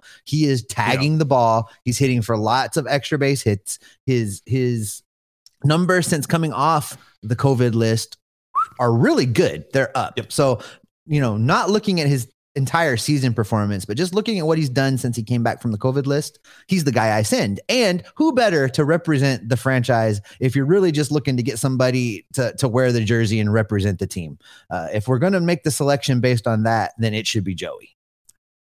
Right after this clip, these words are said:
Speaker 2: I'll give you that too, because I mentioned the entertainment value and the fact that Hunter Greene would just absolutely electrify people watching the game. Uh, Joey Votto making TikToks at the All-Star game. I think
Speaker 1: Yes,
Speaker 2: you tweeted
Speaker 1: sir.
Speaker 2: about this the other day. Uh, Joey Votto making All-Star TikToks.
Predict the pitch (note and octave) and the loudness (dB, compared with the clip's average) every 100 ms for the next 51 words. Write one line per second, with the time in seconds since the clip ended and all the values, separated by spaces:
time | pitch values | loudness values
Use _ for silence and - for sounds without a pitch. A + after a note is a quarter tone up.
0 | _ G3 A3+ A#3+ E3+ D3+ D3+ - D#3+ B2+ | _ 2 4 2 4 4 4 4 2 2
1 | A2+ A#2+ B2+ D3 D3+ C#3 C#3 B2 A2 A#2 | 2 2 4 4 2 2 2 0 0 0
2 | A2+ A2+ A2 C#3+ B2 - C3+ C3+ B2+ A#2 | 0 -2 -2 0 0 0 0 2 0 0
3 | B2 B2+ B2 B2 B2 A#2+ B2 A#2+ A#2 G#2 | 2 2 2 2 0 -2 -2 -2 -2 0
4 | B2 A#2+ A2+ A#2 C3+ A#2+ A#2 A#2+ A#2+ A2 | 0 0 -4 -2 0 0 0 0 2 0
5 | A2+ A#2 B2 B2+ C3 A#2 A2+ G#2+ G#2+ A#2 | -2 0 0 0 -2 -2 -4 -4 -2 -2
6 | - A2 A#2 A2 G#2 A2 G#2+ G#2+ A2+ A2 | -4 -4 -2 -2 -4 -6 -4 -2 -2 -2
7 | A2 G2 B2 C3 A2+ - - - C3+ B2+ | -6 -4 0 0 0 -6 -16 -6 0 2
8 | A#2+ - G#2+ C#3+ G#3 G#3 F#3+ F#3+ F3+ E3+ | 0 -6 -6 0 0 2 0 0 -2 -4
9 | B2+ F#3 F3 F3 E3+ - A#2+ G#2 C3+ E3+ | -4 -4 -2 -2 -2 -4 -6 -2 -2 -2
10 | E3+ D#3 D#3 E3+ D#3 B2+ B2 E3+ E3+ - | -4 -4 -4 -6 -4 -4 -2 2 2 4
11 | D3 C#3 A2+ A#2 B2 A2+ A#2+ - A#2 A2 | 2 2 2 2 2 2 0 0 0 0
12 | A2 A2+ D3+ D#3 - - - B2+ E3 A#3 | 2 2 0 -2 -12 -8 -6 -2 2 2
13 | G3+ A3 F#3+ F#3 D#3 D#3 F#3 - G3 - | 4 4 4 2 2 2 2 2 0 0
14 | G3 - F#3+ F3+ - | -2 0 0 0 -6